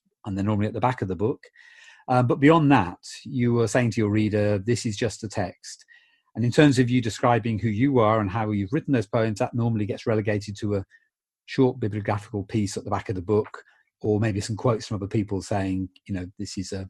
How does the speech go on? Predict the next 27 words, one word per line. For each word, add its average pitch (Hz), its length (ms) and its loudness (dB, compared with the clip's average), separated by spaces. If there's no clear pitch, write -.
poet 98 260 -6
who 98 100 -10
does 95 160 -6
X - 280 -10
or 92 140 -6
Y," 95 300 -4
or 92 40 -8
whatever. 90 440 -12
So - 100 4
I'm 190 140 10
turning 147 300 8
that 123 120 2
whole 135 160 4
process 123 380 2
on 104 100 -2
its 104 140 -10
head, 98 440 -2
because 113 320 -4
I'm 117 140 0
essentially 131 420 2
saying, 104 600 0
in 127 100 6
order 135 220 8
to 127 160 0
allow 120 280 6
people 101 720 -4
to 98 380 -2